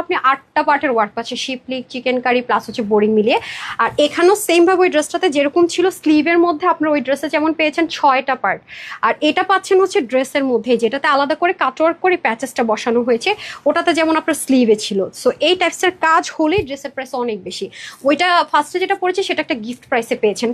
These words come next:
কারণ দেখেন এটার ওড়নাটা কিন্তু আপনার ডিজিটাল প্রিন্টের, আমার এই ড্রেস যেটা সত্যি কথা ওটাই, হ্যাঁ, আর ওটা কিন্তু ওড়নাতেও কাজ ছিল। So সব কিছু দিয়ে তো সবভাবে হয় না, হ্যাঁ, এটা আমি বলছিলাম। তো শিপলিকের ওয়ার্ক থাকছে, এটা কিন্তু এই পাশ, পাশ থেকেও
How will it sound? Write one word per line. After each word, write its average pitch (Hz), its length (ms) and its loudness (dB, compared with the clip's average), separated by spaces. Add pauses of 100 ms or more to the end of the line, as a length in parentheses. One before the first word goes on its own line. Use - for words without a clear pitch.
কারণ 285 160 4 (120)
দেখেন 262 320 0
এটার 294 200 0
ওড়নাটা 269 300 -2
কিন্তু 339 220 0
আপনার 392 180 2 (400)
ডিজিটাল 359 420 4
প্রিন্টের, 226 280 -2 (140)
আমার 330 240 2
এই 381 120 2
ড্রেস 208 180 0 (100)
যেটা 285 220 -2
সত্যি 370 300 0
কথা 370 160 2 (100)
ওটাই, 214 320 -2
হ্যাঁ, 392 240 2
আর 269 100 2
ওটা 311 140 -2
কিন্তু 359 160 6
ওড়নাতেও 285 320 2 (100)
কাজ 202 100 -2 (120)
ছিল। 185 160 -2 (500)
So 285 60 -2 (160)
সব 349 160 4 (160)
কিছু 381 240 2
দিয়ে 381 160 4
তো 392 60 2 (120)
সবভাবে 254 320 -2 (120)
হয় 220 240 2
না, 190 100 -2
হ্যাঁ, 339 140 2
এটা 330 140 -2
আমি 277 80 2 (100)
বলছিলাম। 277 340 0 (100)
তো 285 60 0 (100)
শিপলিকের 330 440 2
ওয়ার্ক 220 260 2
থাকছে, 330 240 -2 (480)
এটা 277 180 0
কিন্তু 330 180 4
এই 285 100 2
পাশ, 277 120 0 (360)
পাশ 285 180 0
থেকেও 320 200 0